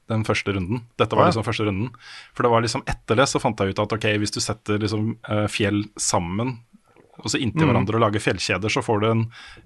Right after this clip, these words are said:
Speaker 1: eh, forsterket effekt da, av,
Speaker 2: Ja.
Speaker 1: eh, buffen du får og sånne ting. Så det er masse sånne ting du må tenke på. Jeg hadde jo bare slengt ut ting. Ja, vi setter vampyrhuset der, og vi setter skogen der, og
Speaker 2: Mm.
Speaker 1: sånne ting, liksom.
Speaker 2: Ja, for det er jo det som er spillet, det der å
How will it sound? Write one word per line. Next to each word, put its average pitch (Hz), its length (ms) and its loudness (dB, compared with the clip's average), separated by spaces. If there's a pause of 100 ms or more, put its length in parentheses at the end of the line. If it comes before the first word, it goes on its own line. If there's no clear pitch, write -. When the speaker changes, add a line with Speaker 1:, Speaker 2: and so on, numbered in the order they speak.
Speaker 1:
eh, 113 560 2 (100)
forsterket - 320 0
effekt 127 320 -2
da, 123 140 -2 (200)
av, 110 320 2
Speaker 2:
Ja. 113 420 4
Speaker 1:
eh, - 20 0
buffen 104 340 -2
du 107 80 0
får 104 220 0
og 107 60 2
sånne 107 180 0
ting. 151 180 0 (420)
Så - 120 -18
det 123 80 6
er - 20 4
masse 139 240 2
sånne 117 300 0
ting 110 120 0
du 107 60 0
må 117 100 0
tenke 120 240 -4
på. 127 140 2
Jeg 104 80 4
hadde 117 140 2
jo 101 60 0
bare 82 180 -4
slengt 87 360 -4
ut 85 80 -10
ting. 120 140 -4
Ja, 113 160 4
vi 113 80 -2
setter 113 260 -4
vampyrhuset 104 600 -2
der, 90 320 2
og 98 80 -2
vi 98 40 -2
setter 123 280 -2
skogen 113 420 2
der, 92 320 0
og 98 160 -2 (160)
Speaker 2:
Mm. 135 160 0
Speaker 1:
sånne 110 220 0
ting, 92 160 -4
liksom. 113 280 -2 (920)
Speaker 2:
Ja, - 80 2
for 147 120 0
det 131 40 8
er 131 80 4
jo 117 120 -4
det 107 60 0
som 156 140 -2
er 143 60 2
spillet, 123 360 2
det 127 120 4 (120)
der 110 60 0
å 113 320 2